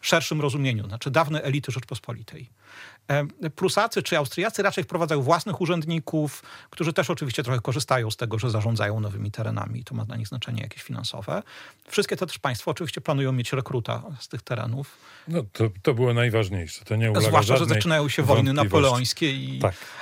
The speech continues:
Speaker 1: e,
Speaker 2: Bo
Speaker 1: żołnierze są
Speaker 2: Napoleon
Speaker 1: potrzebni.
Speaker 2: później, y, zamieszał trochę tutaj w środku Europy.
Speaker 1: Zamieszał, ale jego celem też jest znowu dostanie rekruta. <laughs> To znaczy po prostu ci ludzie, którzy przed chwilą byliby w armii pruskiej, teraz dostają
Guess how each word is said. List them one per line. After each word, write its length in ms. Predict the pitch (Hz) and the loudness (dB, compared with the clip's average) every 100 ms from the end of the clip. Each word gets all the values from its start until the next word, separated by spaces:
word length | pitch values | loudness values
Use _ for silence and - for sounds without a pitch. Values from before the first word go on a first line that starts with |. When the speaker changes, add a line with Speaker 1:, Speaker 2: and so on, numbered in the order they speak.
| - - | -14 -6
Speaker 1:
e, 280 | 123 127 - | -4 0 6
Speaker 2:
Bo 120 | 123 | 8
Speaker 1:
żołnierze 340 | 127 165 131 | 8 8 8
są 40 | 123 | 8
Speaker 2:
Napoleon 160 | 127 | 6
Speaker 1:
potrzebni. 220 | 123 123 113 | 4 4 4
Speaker 2:
później, 560 | 113 120 123 101 113 | 4 2 2 2 2
y, 40 | 110 | 2
zamieszał 640 | 101 143 143 127 - 92 | 4 4 4 2 0 -6
trochę 340 | 92 98 92 92 | -2 -2 -2 -4
tutaj 320 | 104 95 90 | -2 -2 -2
w 80 | - | 0
środku 420 | 120 104 - 104 | 0 0 0 -2
Europy. 600 | 98 92 87 85 - 165 | 0 -2 -4 -8 -6 -2
Speaker 1:
Zamieszał, 640 | 151 208 151 117 196 233 | 0 2 2 2 2 2
ale 220 | 185 214 | 2 2
jego 240 | 196 160 196 | 0 0 -2
celem 320 | - 135 147 | 2 2 2
też 220 | 175 - | -2 -2
jest 220 | 139 170 | 0 0
znowu 240 | 196 139 120 | 2 0 -2
dostanie 360 | 104 101 98 | -4 -4 -4
rekruta. 420 | 104 123 190 - - | -4 -2 -4 -4 -2
<laughs> 120 | 107 | 2
To 80 | 165 | 2
znaczy 560 | 123 123 131 143 131 120 | 2 -2 -2 -4 -4 -4
po 120 | 143 | -6
prostu 320 | 110 123 - 117 - | -2 -4 -2 -6 -4
ci 100 | - | 0
ludzie, 240 | 165 135 135 | 2 2 0
którzy 200 | 131 120 | -2 -4
przed 160 | 127 | -4
chwilą 160 | 147 120 | -4 -2
byliby 280 | 120 113 113 | 0 -2 0
w 40 | |
armii 240 | 117 117 | 0 -2
pruskiej, 380 | 117 123 - 170 | -4 -10 -6 -6
teraz 300 | 180 120 127 | -4 -4 -4
dostają 380 | 143 - 131 131 | -6 -2 0 -2